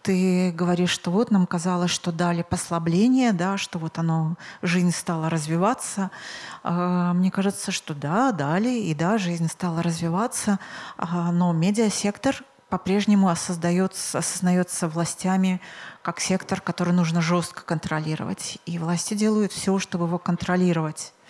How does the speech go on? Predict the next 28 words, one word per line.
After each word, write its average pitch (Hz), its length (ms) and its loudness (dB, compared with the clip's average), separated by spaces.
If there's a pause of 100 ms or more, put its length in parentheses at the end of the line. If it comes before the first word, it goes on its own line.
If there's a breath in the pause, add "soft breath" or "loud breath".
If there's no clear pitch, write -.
(880 loud breath)
А, 170 280 0
хотя, 208 260 0
как - 200 -2
мы 196 120 6
видели, 180 560 2
вот 165 140 -2
продолжение 175 680 2
мысли, 175 380 2
которую, 160 1300 -4
э, 170 560 -10
озвучивал 165 460 -2
нам 156 260 -2
Павлюк, 190 580 0 (640 loud breath)
э, 165 640 -2
влияние 175 800 2
российского, 165 1400 -2 (360 soft breath)
хотя - 180 -12
Павлюк 175 300 2
сказал 165 340 0
так - 180 -8 (100)
нейтрально, 170 480 2
что - 200 -4
он 151 100 2
не 160 80 2
говорит, 180 360 2
что - 180 -4
это 160 140 -4
плохо, 185 600 2